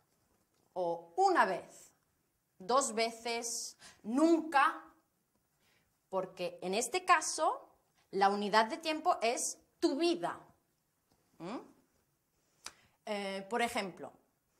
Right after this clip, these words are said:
¿alguna vez has viajado a Argentina? Una vez yo he viajado a Suiza,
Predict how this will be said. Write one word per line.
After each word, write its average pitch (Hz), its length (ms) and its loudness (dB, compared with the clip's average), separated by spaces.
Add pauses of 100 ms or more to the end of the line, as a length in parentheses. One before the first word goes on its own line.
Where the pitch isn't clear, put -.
(1120)
¿alguna 311 440 2
vez 415 500 -2 (560)
has 277 440 6
viajado 285 640 2
a 269 120 8
Argentina? 277 720 -2 (1300)
Una 403 300 6
vez 466 500 0 (120)
yo 247 640 4
he 208 120 -4
viajado 185 760 -2
a 180 100 -8
Suiza, - 520 -10